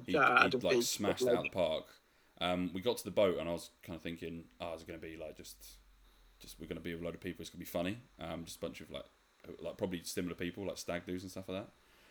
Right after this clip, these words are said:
Speaker 2: Yeah.
Speaker 1: Um, but it was, we had the private boat, we had this fuck off boat to ourselves, <laughs> just, like,
Speaker 2: Yeah.
Speaker 1: ten lads, just, like,
Speaker 2: It was massive, wasn't it? It
Speaker 1: It
Speaker 2: was,
Speaker 1: was
Speaker 2: and it was
Speaker 1: huge.
Speaker 2: pretty swanky, and it was, like,
Speaker 1: Yeah.
Speaker 2: there was loads of staff on there, so it was definitely, <laughs> like,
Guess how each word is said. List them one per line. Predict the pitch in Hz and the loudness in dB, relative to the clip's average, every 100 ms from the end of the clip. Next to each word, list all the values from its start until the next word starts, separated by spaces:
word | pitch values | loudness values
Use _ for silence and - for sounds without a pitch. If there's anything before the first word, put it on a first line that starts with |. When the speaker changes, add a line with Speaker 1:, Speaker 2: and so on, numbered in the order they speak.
| _ - | _ -4
Speaker 2:
Yeah. | 82 87 | 2 2
Speaker 1:
Um, | 82 85 - | 2 -6 2
but | 101 | 2
it | |
was, | 98 - | 2 4
we | |
had | 101 95 | 4 4
the | |
private | - 98 98 82 | 2 4 4 4
boat, | 98 | 2
we | - | 2
had | 90 | -2
this | 87 | -4
fuck | - - 92 - | -10 -4 -2 -2
off | 87 | -2
boat | - 87 - | 2 2 0
to | - | -4
ourselves, | 82 82 85 104 - | -2 0 0 -2 -6
<laughs> | |
just, | - - - | -4 0 4
like, | - | 6
Speaker 2:
Yeah. | - 139 - | 4 -2 -8
Speaker 1:
ten | - 95 | 0 2
lads, | 85 85 95 - | 2 -2 -2 -8
just, | - - - | -8 -6 4
like, | - | 10
Speaker 2:
It | 202 | 10
was | 180 | 10
massive, | 214 233 - 156 | 8 8 8 6
wasn't | 202 175 | 8 8
it? | 135 | 10
It | |
Speaker 1:
It | |
Speaker 2:
was, | 143 | 10
Speaker 1:
was | 147 160 | 10 10
Speaker 2:
and | 196 | 10
it | |
was | 208 190 | 10 8
Speaker 1:
huge. | - | 8
Speaker 2:
pretty | 269 320 | 8 10
swanky, | - 233 233 233 131 131 | 10 12 12 10 8 10
and | 175 175 | 8 6
it | |
was, | 185 165 | 4 6
like, | 165 151 110 | 8 8 4
Speaker 1:
Yeah. | 110 - - | -2 -6 6
Speaker 2:
there | 185 | 10
was | 180 | 10
loads | 185 208 220 185 | 12 12 12 10
of | |
staff | - 196 190 - | 10 10 8 8
on | 151 | 8
there, | 135 127 143 | 8 6 6
so | 170 165 | 8 8
it | 156 | 8
was | 143 | 8
definitely, | 180 175 170 160 | 6 8 6 8
<laughs> | |
like, | 147 | 8